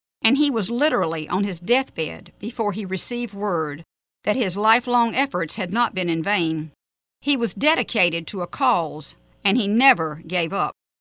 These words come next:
Listen to his story now as recounted in the one-year Christian history book by Michael and Sharon Rustin. William Wilberforce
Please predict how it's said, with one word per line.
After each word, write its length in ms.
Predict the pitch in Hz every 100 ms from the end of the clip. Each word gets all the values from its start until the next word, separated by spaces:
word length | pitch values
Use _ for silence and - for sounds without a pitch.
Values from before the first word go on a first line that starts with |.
| -
Listen 320 | 247 466 285
to 120 | 262
his 140 | 226 214
story 400 | - 233 214 196
now 380 | 208 185 170 -
as 200 | 175 180
recounted 640 | 196 - 294 277 196 175
in 120 | - 190
the 80 |
one-year 600 | 190 208 240 226 190 175 175
Christian 460 | - 208 - 196
history 400 | 208 240 - 151
book 360 | 156 160 143 - _ _ _ _
by 120 | 180
Michael 400 | 180 214 220 -
and 180 | 208 170
Sharon 400 | - 214 185 180
Rustin. 500 | 196 190 - 143 147 - _ -
William 420 | 254 554 220 208
Wilberforce 840 | 226 277 185 175 196 180 170 -